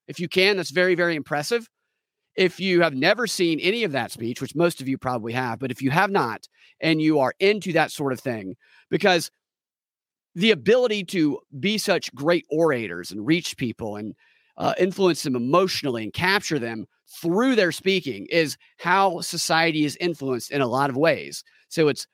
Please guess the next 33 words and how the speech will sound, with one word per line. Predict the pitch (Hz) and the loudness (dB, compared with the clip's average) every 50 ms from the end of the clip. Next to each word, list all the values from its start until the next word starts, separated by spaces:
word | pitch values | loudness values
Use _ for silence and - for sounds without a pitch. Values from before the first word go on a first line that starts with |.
| _ _ | _ _
fun | - - 175 196 208 208 202 - | -4 0 2 4 4 2 2 0
and | - 175 165 151 143 - _ _ _ _ _ _ _ _ _ _ _ _ _ _ _ _ _ _ _ _ _ _ _ _ _ _ _ _ | 0 0 0 0 -2 -4 _ _ _ _ _ _ _ _ _ _ _ _ _ _ _ _ _ _ _ _ _ _ _ _ _ _ _ _
helpful | - 254 277 - - - 160 139 104 - - _ _ _ - | 2 2 2 2 -2 -4 -4 -4 -4 -4 -10 _ _ _ -8
to | 156 | -8
study | 147 - - 247 254 214 | -4 0 0 0 2 0
that. | 147 110 98 - 190 - | -2 -2 -6 -8 -6 -2
So | 196 202 202 | 0 0 0
if | 180 - | 0 0
you're | 208 240 285 | 0 0 2
into | 294 277 | 2 2
that | 254 196 175 - | 2 2 0 0
type | - 170 165 131 139 | 0 0 0 0 -2
of | 139 | -6
thing, | - 135 120 120 | -6 -6 -6 -6
like | 123 123 - | -6 -4 -4
I | 143 127 104 | -4 -4 -4
am, | 82 80 92 - _ - - - _ - | -6 -10 -12 -14 _ -20 -20 -20 _ 0
then | 156 185 190 175 143 135 | 2 4 4 4 2 0
watch | 143 160 180 202 214 - | 2 4 4 4 2 2
that | - 220 202 190 | 2 2 2 2
speech | - - - 170 156 156 156 147 - - - _ | 0 0 0 2 2 2 2 0 -4 -8 -10 _
and | 151 156 151 151 147 143 139 135 131 127 110 | -2 0 2 2 2 2 2 0 0 -2 -4
you're | 117 131 151 185 | -2 0 2 2
in | 208 208 - | 2 2 0
for | - 196 190 | -2 -2 -2
a | 160 | -2
treat | - - 151 143 147 151 156 - - - - | -2 -2 0 0 0 -2 -4 -10 -18 -8 -2
and | - 170 165 147 - | 0 0 0 0 -2
see | - - - 233 | -6 -4 -2 2
how | 226 220 208 226 | 2 4 4 2
it | 233 | 0
applies, | 214 - - 170 151 143 147 147 151 - | -2 -2 0 0 0 2 0 -2 -2 -2
how | - 151 139 | -2 -2 -2